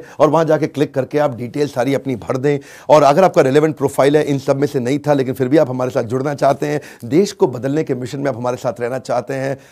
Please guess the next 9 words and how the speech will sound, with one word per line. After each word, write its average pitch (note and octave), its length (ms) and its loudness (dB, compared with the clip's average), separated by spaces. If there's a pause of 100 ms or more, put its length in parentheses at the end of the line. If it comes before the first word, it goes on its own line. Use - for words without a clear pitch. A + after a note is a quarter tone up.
(140)
तो F#3+ 100 6
आप F#3 400 6 (440)
निसंकोच E3 760 -2
होकर D3 180 -2
अपने C#3+ 220 -2
बारे B2 180 -4
में A2+ 100 -10
शेयर D3 200 -6
करिए। D3+ 320 0